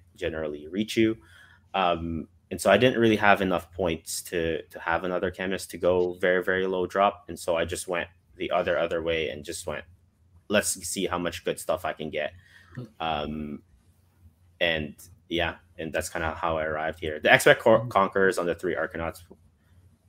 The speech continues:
Speaker 1: I actually probably wouldn't play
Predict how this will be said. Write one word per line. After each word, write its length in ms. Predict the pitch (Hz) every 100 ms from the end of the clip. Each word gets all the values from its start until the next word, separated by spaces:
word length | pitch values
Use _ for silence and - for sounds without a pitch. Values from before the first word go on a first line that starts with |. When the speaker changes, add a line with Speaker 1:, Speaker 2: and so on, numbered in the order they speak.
| _
Speaker 1:
I 100 | 104 127
actually 520 | 135 - 107 - - -
probably 540 | - 90 90 85 90
wouldn't 320 | 82 80 78 -
play 500 | - 71 71 73